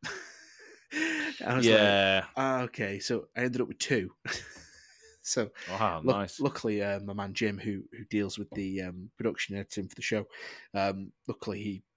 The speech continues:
Speaker 1: he really wanted it, so he's actually had the, uh, he had the, uh, the second copy off me. Um,
Speaker 2: Nice.
Speaker 1: and I just got,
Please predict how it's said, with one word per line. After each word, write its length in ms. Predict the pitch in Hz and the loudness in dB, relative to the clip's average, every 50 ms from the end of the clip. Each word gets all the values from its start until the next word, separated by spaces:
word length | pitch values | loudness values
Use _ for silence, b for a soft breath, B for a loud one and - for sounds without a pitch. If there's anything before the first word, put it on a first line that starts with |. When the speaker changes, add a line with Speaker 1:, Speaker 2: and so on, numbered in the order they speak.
| _ _ _ | _ _ _
Speaker 1:
he 140 | - 104 107 | -8 -6 -4
really 220 | 95 98 95 98 95 | -4 -2 -4 -4 -4
wanted 260 | 92 92 80 - - | -4 -6 -4 -4 -6
it, 160 | 92 - - | -6 -8 -8
so 120 | - - | -6 -4
he's 180 | 107 107 104 107 | -4 -4 -4 -4
actually 240 | - - - 107 85 | -8 -8 -8 -10 -10
had 80 | - - - | -10 -12 -12
the, 260 | 73 78 73 - - | -12 -10 -10 -10 -12
uh, 40 | - - | -12 -12
he 80 | 120 | -10
had 220 | 120 98 92 87 - _ | -8 -8 -8 -10 -12 _
the, 180 | - 185 175 160 | -10 -10 -10 -10
uh, 60 | 156 - | -12 -10
the 80 | 156 | -10
second 340 | - - - 120 - 104 101 | -10 -10 -10 -10 -12 -16 -16
copy 300 | - - - - - - | -16 -16 -16 -16 -16 -16
off 120 | - - - | -16 -16 -20
me. 140 | - - - B B B B B B B B B B _ | -20 -20 -20 B B B B B B B B B B _
Um, 580 | - 175 - - - 92 - 92 90 87 - - _ _ _ _ _ _ _ _ _ _ _ _ _ - | -12 -10 -8 -8 -8 -10 -12 -14 -14 -16 -16 -18 _ _ _ _ _ _ _ _ _ _ _ _ _ -6
Speaker 2:
Nice. 420 | 95 90 90 87 - - - - _ _ _ _ - | -4 -2 -2 -2 -4 -6 -8 -10 _ _ _ _ -12
Speaker 1:
and 80 | 104 | -12
I 40 | 98 | -10
just 180 | 95 98 - - | -8 -6 -6 -6
got, 140 | - - | -8 -10